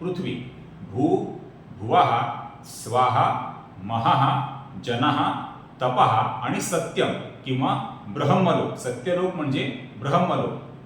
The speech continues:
असे एकूण सात लोक पृथ्वी धरून पृथ्वीच्या वरती आहेत आणि पृथ्वी धरून पृथ्वीच्या खालती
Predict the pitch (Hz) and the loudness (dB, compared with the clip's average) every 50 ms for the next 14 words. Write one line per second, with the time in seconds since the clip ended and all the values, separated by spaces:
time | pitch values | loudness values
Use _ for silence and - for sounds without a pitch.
0 | - - - - - - 117 - 196 202 - 165 - - 185 190 175 - - - | -20 -20 -20 -14 -10 -8 -2 0 0 2 2 0 0 0 -2 0 0 -2 0 4
1 | 156 175 202 - - - 113 - 110 - - - - - - - 139 139 - - | 6 6 6 4 2 0 -2 -2 -4 -6 -8 -14 -16 -18 -12 -8 -6 -4 -4 -2
2 | 135 165 185 - 127 113 131 131 156 - 131 - 143 139 143 - 165 165 - 196 | 0 0 0 0 0 -2 0 2 2 2 0 0 -2 -4 -4 -4 -4 -2 -2 0
3 | 196 170 151 139 135 - 160 139 107 95 95 - - - - - - - - - | 0 0 0 0 0 0 0 0 0 0 -2 -4 -8 -10 -14 -16 -18 -18 -18 -12
4 | - - 156 190 185 - - 147 147 143 143 - - 233 226 180 165 160 185 190 | -6 -4 -2 -2 -2 -2 -4 -4 -4 -2 -2 -2 -2 0 4 4 4 4 4 2
5 | 185 165 156 147 - 143 160 175 180 175 180 160 - - 143 143 - - - - | 0 -2 -4 -6 -6 -4 -4 -4 -2 0 0 0 0 0 0 0 0 0 0 0
6 | 147 107 - - - - - | -2 -2 -4 -6 -10 -14 -14